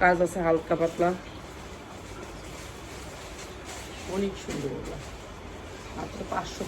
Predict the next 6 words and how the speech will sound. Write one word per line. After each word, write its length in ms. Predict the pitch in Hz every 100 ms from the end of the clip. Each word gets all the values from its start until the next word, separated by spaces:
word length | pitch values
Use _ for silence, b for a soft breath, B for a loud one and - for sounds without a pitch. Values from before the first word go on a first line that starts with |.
| -
পঞ্চাশ। 420 | 170 156 - - - - - - - - - - - - - - - - - - - - -
শুধুমাত্র 520 | 220 208 214 202 - 208 202
ব্যবসায়ী 400 | 190 - 190 190 196
বলে 200 | 196 196 190
গে 80 | 196
এই 80 | 180